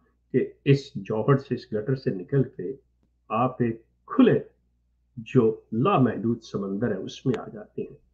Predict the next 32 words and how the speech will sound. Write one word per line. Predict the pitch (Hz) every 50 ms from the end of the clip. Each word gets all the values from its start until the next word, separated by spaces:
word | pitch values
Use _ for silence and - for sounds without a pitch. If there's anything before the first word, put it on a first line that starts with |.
| _ _ _ _ _ _ _ _ _ _ _ _ -
ये | 135 139 196 - - -
आपके | 143 151 202 202 - - 170
ऊपर | 127 101 - - 90 87
है, | - - - - 131
आप | 123 143 165 - 180
इनके | 170 170 - 185
benefits | 143 113 110 110 127 135 - 165 165 - -
के | - 160 156
ऊपर | 143 143 - 131
रहना | 131 147 143 135
चाहते | - 123 123 - - 131
हैं, | 123 131 131 139 - _ _ _ _ _ _ _ _ _ _ _ -
आप | 117 135 143 - 147
उसमें | 135 - - 135 127 113 113 107 107
जो | 120 139 160 170
भी | 147 160 156 143 143 143 - _ _ -
सच | - - - 127 127 - 127
गलत | 131 131 127 127 - 127
है | 123 - - _ _ _ - 120
आप | 127 143 139 -
उसकी | 143 143 - - 139 131 -
तावीज़ | - 110 101 101 127 135 135 127 -
समय | - 127 113 120 139 151 143
ना | 135 131 117
आता | 110 - - 135 147
है | 147
ना, | 143 139 135
जो | 123 113 143 - - 285 240
मर्जी | 180 151 151 165 220 208 147 156 185 156
करें, | - 104 90 - - _ _ _ _ _ _ _ _ _ _ _ _ _ _ _ _ _ _ _ _ _ _ _ _ _ _ _ _ _ _ _ -
लेकिन | 110 113 139 139 - 170 151 - - _ _ _ _ - 139
एक | 143 165 175 170 - -